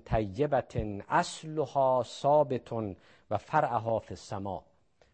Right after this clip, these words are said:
می‌فرماید: «آیا توجه کرده ای که خدا چگونه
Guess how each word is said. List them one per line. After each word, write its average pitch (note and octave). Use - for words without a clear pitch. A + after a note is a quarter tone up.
می‌فرماید: A2+
«آیا C3+
توجه B2+
کرده B2+
ای D3+
که A2+
خدا B2+
چگونه A#2